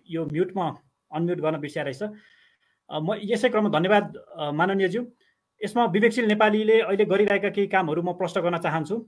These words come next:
अ, विशेष गरी हिजो हाम्रो साथीहरूले पनि केही कुराहरू राखिसक्नु भएको छ। यसमा हामीले, अ, सन्देश प्रवाह गर्ने, अ, सन्देश प्रवाह गर्नको लागि विभिन्न माध्यमबाट काम गरिरहेका छौँ। जस्तो, अ, इन्फोग्राफिक्सहरू बनाएर हामीले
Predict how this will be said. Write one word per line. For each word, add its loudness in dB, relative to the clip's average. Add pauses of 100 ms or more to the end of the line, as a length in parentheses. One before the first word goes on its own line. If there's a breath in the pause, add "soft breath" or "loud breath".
(140)
अ, -6
विशेष -4
गरी 4
हिजो 2
हाम्रो 2
साथीहरूले 0
पनि -4
केही 0
कुराहरू 0
राखिसक्नु -4
भएको -2
छ। -8 (460)
यसमा -2
हामीले, 4 (600)
अ, -8
सन्देश 2 (120)
प्रवाह 6
गर्ने, 2 (600)
अ, -6 (380)
सन्देश -2
प्रवाह 6
गर्नको 2
लागि 2
विभिन्न 2
माध्यमबाट 2
काम -2
गरिरहेका 0
छौँ। -8
जस्तो, -2 (580)
अ, -8
इन्फोग्राफिक्सहरू 2
बनाएर 2 (640)
हामीले -2